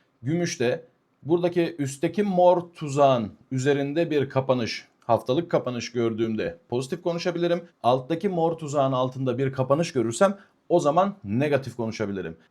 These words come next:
Yani gümüşle alakalı haftalık tabloda benim gördüğüm şey iki arada bir derede sıkışmış bir gümüş var. Hemen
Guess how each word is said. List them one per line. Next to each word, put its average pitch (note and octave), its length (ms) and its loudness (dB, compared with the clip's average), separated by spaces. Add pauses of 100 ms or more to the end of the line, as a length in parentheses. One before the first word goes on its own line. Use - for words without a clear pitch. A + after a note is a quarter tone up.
Yani D#3 500 0
gümüşle D3+ 400 0
alakalı B2+ 440 4
haftalık D#3 560 -2
tabloda C#3+ 580 0
benim D#3 480 -4 (320)
gördüğüm B2+ 520 4
şey F3+ 320 0 (200)
iki E3+ 240 6
arada C#3 300 6
bir E3 200 6
derede A2+ 280 0
sıkışmış E3 680 -6 (180)
bir C#3+ 160 -6
gümüş B2 440 -2
var. G2+ 140 -4 (220)
Hemen F#3 400 2